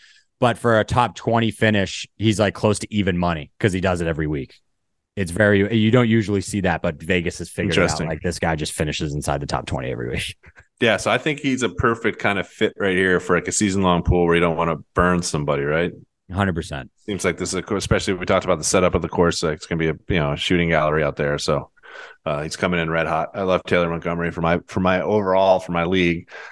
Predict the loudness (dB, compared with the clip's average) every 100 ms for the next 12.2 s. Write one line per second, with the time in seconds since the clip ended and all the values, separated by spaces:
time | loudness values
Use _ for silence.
0 | -8 2 4 4 0 -2 -4 -6 -6 -6
1 | -8 _ -4 -4 -2 -4 -4 -4 -4 -4
2 | -8 -10 -12 -20 _ _ 0 0 2 4
3 | 4 6 6 6 4 2 -2 -2 0 0
4 | 2 6 6 6 4 4 2 -2 0 2
5 | 2 4 4 4 2 4 2 2 -2 -2
6 | 0 -2 2 2 2 0 0 0 -2 0
7 | 0 0 -2 -4 0 2 2 0 -4 -4
8 | -4 0 2 2 0 0 0 0 2 2
9 | 2 2 2 2 2 2 2 4 4 4
10 | 2 0 -2 0 2 2 0 0 2 2
11 | 2 2 2 2 0 0 0 0 -2 -4
12 | -6 -8